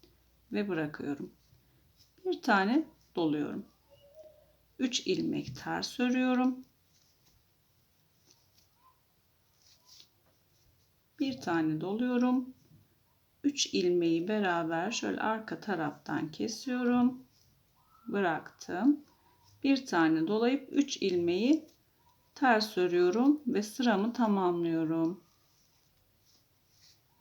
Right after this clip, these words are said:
Örgünün ön yüzünde yaptığımız tek işlem bu.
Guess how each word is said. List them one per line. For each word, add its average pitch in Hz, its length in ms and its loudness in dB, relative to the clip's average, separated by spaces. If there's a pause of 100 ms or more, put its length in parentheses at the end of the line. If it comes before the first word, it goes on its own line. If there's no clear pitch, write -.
(1700)
Örgünün 254 560 8
ön 320 260 10
yüzünde 240 400 12
yaptığımız 277 680 8
tek 359 320 2
işlem 220 640 4
bu. 233 440 4